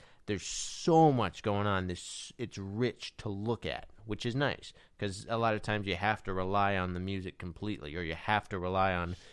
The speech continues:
maybe a, a film's, it, this isn't really a negative thing for me,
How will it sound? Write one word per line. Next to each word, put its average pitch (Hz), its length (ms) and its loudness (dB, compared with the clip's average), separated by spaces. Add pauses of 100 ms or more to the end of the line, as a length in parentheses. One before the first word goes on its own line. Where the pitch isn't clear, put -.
(160)
maybe 131 300 4
a, 117 260 4
a 104 60 -6
film's, 113 640 0
it, 120 220 -6
this 123 180 -4
isn't 95 200 -4
really 82 220 -2
a 82 40 -6
negative 92 380 -2
thing 82 180 -4
for 90 120 -8
me, 85 100 -4